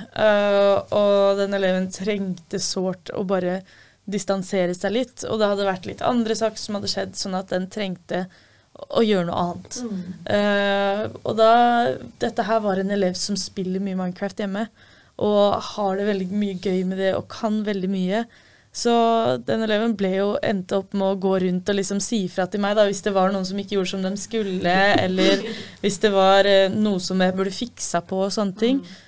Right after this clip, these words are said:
Speaker 1: Så kommer han opp og fikser og ordner og,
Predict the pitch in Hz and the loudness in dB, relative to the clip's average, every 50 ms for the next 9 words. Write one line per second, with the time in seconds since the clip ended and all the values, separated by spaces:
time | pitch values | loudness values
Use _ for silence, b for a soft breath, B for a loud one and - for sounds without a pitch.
0 | _ - - 247 247 240 240 - - 233 226 226 240 240 233 233 - - 240 240 | _ -10 -6 -2 -2 -2 -4 -4 -4 -4 -2 0 0 0 0 -2 -2 2 4 6
1 | 240 226 226 220 226 240 240 254 247 - - 247 254 - - - 202 196 196 208 | 6 8 8 8 6 4 4 0 -4 -8 -10 -8 -8 -6 -4 -2 -2 -2 0 0
2 | 208 214 214 214 214 214 - - - 196 185 180 175 175 180 180 190 190 196 202 | 2 4 6 6 6 6 6 4 2 2 0 -2 -2 -4 -4 -2 -2 -2 -2 -2
3 | 190 190 B | -4 -8 B